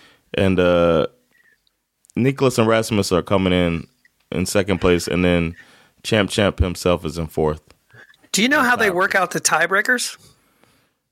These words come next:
Speaker 1: They have these, uh, each week. Like, say, I mean, they do the, uh, each week you have the points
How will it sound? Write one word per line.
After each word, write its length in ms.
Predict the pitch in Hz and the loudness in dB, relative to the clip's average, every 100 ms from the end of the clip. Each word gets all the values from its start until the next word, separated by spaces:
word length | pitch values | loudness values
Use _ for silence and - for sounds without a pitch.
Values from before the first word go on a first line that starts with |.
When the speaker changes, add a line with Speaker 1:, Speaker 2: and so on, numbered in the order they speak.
| _ _ _ _ - | _ _ _ _ -4
Speaker 1:
They 120 | 107 | -2
have 280 | 113 151 151 | 0 -2 0
these, 320 | 113 107 92 | 0 0 0
uh, 460 | 104 95 87 85 85 - _ _ _ _ _ - | 0 2 2 0 -2 -10 _ _ _ _ _ -2
each 200 | 135 131 | -2 0
week. 500 | 127 160 - - - _ _ - | 0 2 0 -6 -20 _ _ -2
Like, 160 | 127 | -2
say, 280 | 120 143 131 - | 0 0 0 2
I 100 | 101 | 2
mean, 160 | 123 | 2
they 120 | 113 117 | 2 2
do 200 | 135 151 | 0 2
the, 260 | 117 107 | 2 4
uh, 340 | 101 98 95 90 - _ _ _ _ _ _ _ _ _ _ _ | 4 4 2 -2 -8 _ _ _ _ _ _ _ _ _ _ _
each 200 | 117 113 | -4 -4
week 280 | 110 123 120 | -2 -4 -2
you 100 | 104 | -2
have 200 | 107 90 | 0 0
the 80 | 95 | -4
points 600 | - 113 123 - - - | -4 -2 -4 -6 -16 -20